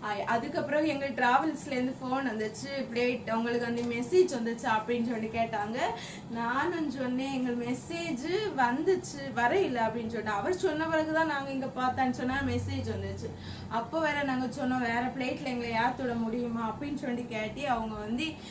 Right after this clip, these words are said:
"இல்ல முடியாது, அங்கேருந்து மெசேஜ் வந்தாதான் முடியும்" அப்படின்னு சொல்லிட்டு. சரி, ஓகே, பன்னிரெண்டாம் தேதி பின்னியும்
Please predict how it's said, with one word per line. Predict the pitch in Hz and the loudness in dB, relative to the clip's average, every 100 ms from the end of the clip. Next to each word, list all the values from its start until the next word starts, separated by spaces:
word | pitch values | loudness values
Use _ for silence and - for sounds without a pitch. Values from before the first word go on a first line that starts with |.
| - - | -12 -6
"இல்ல | 262 262 269 254 247 240 214 | -4 -2 -2 4 6 6 4
முடியாது, | 247 285 302 247 214 233 240 | 0 2 2 2 2 2 4
அங்கேருந்து | 208 233 269 262 | 2 0 0 2
மெசேஜ் | 240 247 285 269 | 0 -2 -4 -4
வந்தாதான் | 240 226 226 214 220 | -2 0 0 0 0
முடியும்" | 220 214 220 220 | -2 -4 -4 -2
அப்படின்னு | 185 226 220 | -2 -2 -4
சொல்லிட்டு. | 214 208 196 196 190 190 | -4 -4 -4 -2 -2 -4
சரி, | 294 214 226 247 | 0 2 2 0
ஓகே, | 226 220 240 233 | 0 -2 -2 -2
பன்னிரெண்டாம் | 214 214 254 262 240 220 | -2 0 0 2 0 0
தேதி | 208 190 226 240 | -4 -4 -4 -4
பின்னியும் | 208 220 285 | -4 -4 -4